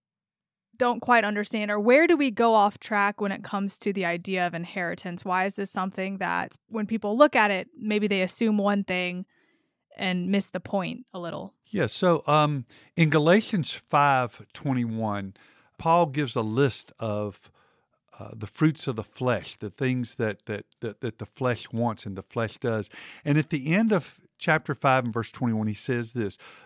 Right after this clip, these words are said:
Speaker 2: "Those that practice such things will not inherit the kingdom of God."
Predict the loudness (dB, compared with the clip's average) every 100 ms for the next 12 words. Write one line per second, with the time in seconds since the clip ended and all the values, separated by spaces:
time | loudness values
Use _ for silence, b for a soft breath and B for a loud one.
0 | B -4 4 6 6 4 0 -4 -4 -2
1 | 0 0 -4 -6 -2 -2 -4 -10 -6 -4
2 | -4 -6 -8 -2 0 2 2 0 0 -4
3 | -6 -6 0 2 0 -4 -10 -6 -2 -2
4 | -2 -4 0 0 0